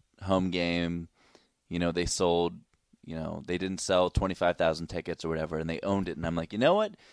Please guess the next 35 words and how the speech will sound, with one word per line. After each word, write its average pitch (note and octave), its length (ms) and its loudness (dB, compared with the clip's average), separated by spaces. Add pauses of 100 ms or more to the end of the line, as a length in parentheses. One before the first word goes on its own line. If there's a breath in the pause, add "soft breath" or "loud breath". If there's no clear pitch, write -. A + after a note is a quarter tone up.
(120)
It G#2 120 2
makes B2 300 2
you B2 100 6
a G#2 40 6
little A2 180 6
more G2+ 140 8
human. A2 380 0
It F#2+ 40 -2
makes E2+ 240 -4
you E2+ 100 -2
likable." F2+ 600 4 (420 soft breath)
And G2 120 4
I G2+ 80 8
kinda A2+ 260 4
liked G#2 280 8
the A#2 60 4
direction G2 380 6
they F2+ 60 2
were F2 80 0
going F#2 320 4
in. D#2 220 -8 (720 soft breath)
And A2+ 160 2
that C#3 120 10
was D3+ 160 10
a C#3+ 60 8
positive A#2+ 420 6
that G2+ 80 4
I F#2 40 4
took A#2 220 0
out G2+ 140 10
of G2 60 10
the F#2+ 80 4
season, G#2 380 2
even G#2 240 0
before. G2 580 4